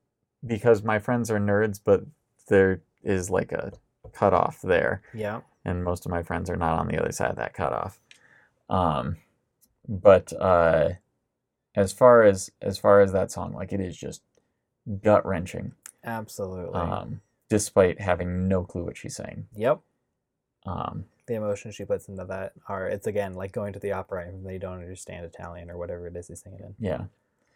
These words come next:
Speaker 1: Um, I think, if I remember correctly, that is one of the scenes that's cut from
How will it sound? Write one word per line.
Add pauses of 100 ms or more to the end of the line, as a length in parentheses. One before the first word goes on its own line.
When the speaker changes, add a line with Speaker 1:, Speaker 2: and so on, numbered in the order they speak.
(460)
Speaker 1:
Um, (2250)
I
think, (1700)
if
I
remember
correctly,
that
is
one
of
the
scenes
that's
cut
from